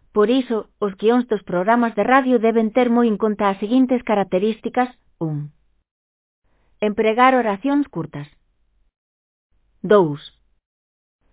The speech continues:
Empregar tempos verbais en presente mellor que en pasado. Tres. Empregar unha entoación axeitada. Catro.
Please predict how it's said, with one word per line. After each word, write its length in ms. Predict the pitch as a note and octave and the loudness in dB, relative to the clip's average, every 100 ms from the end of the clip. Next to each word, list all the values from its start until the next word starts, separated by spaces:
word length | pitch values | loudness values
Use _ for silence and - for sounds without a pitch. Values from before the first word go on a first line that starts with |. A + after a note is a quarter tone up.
| _ _ | _ _
Empregar 480 | - G#3 G#3 G#3 A3+ | -6 -4 -2 0 -2
tempos 340 | A3+ F#3+ F#3 F#3 | 0 -4 -4 -6
verbais 380 | F#3+ A3 A#3 | 0 0 0
en 140 | A3 F#3+ | -4 -8
presente 440 | F3 F3 G#3+ G#3+ | -8 -6 -4 -4
mellor 360 | G#3+ G3+ C4 C4 | -4 0 -2 -2
que 100 | G#3+ | -6
en 80 | F#3+ | -6
pasado. 540 | E3+ E3+ C#3 C3 C#3 _ _ _ _ _ _ _ _ _ _ _ _ _ _ | -8 -6 -8 -8 -18 _ _ _ _ _ _ _ _ _ _ _ _ _ _
Tres. 320 | A#3 G#3 E3+ - _ _ _ _ _ _ _ _ _ _ _ _ _ | 4 4 2 -4 _ _ _ _ _ _ _ _ _ _ _ _ _
Empregar 480 | G#3 G3+ G3 A3 A#3 | -4 -2 2 4 4
unha 180 | A#3 G#3+ | 2 0
entoación 480 | G#3 G3 A3+ D4 D4 | -2 -4 -2 -2 -2
axeitada. 720 | C4 G3+ F#3+ F3+ D3 C3+ _ _ _ _ _ _ _ _ _ _ _ _ _ - | 0 -2 0 -4 -4 -8 _ _ _ _ _ _ _ _ _ _ _ _ _ 0
Catro. 420 | A3+ G3 D3 C#3 | 2 2 -2 -16